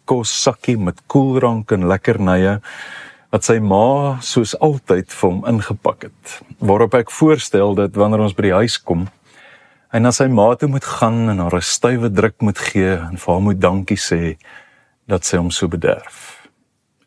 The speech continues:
Hoekom doen ons dit? Hoekom leer ons kinders om dankie te sê? Omdat sy ma nodig het om dit te hoor?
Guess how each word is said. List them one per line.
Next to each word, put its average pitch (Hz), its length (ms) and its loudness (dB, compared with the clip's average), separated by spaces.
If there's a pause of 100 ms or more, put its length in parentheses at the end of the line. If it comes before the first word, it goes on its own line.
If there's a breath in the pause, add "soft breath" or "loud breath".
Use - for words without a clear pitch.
Hoekom 123 540 -2 (420)
doen 80 160 -2
ons 73 220 -6
dit? - 380 -20 (880 loud breath)
Hoekom 156 380 2
leer 110 340 4
ons 107 500 -4
kinders 107 560 -2 (100)
om 80 400 -2 (140)
dankie 90 460 0
te - 120 -16
sê? - 500 -8 (1800 soft breath)
Omdat 135 320 2 (480 loud breath)
sy 113 160 2
ma 110 400 4
nodig 127 400 0
het 143 320 0
om 131 140 0
dit - 80 -6
te 127 80 4
hoor? 139 260 2